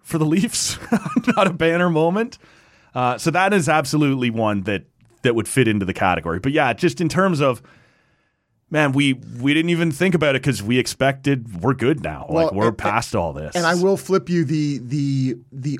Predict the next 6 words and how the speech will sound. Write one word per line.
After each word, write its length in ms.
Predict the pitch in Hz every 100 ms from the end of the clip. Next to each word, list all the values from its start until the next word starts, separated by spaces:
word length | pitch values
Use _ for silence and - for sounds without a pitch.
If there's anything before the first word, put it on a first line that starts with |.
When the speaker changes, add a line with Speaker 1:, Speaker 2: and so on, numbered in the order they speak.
| -
Speaker 2:
opposite 480 | 160 185 170 180 139
side 380 | - 160 165 151
of 160 | 123
that 360 | 123 123 123 -
is 640 | 139 135 135 127 113 - - _ _ _ _ _ _ _ _ _ _ _ -
the 800 | 117 110 143 131 127 123 120 117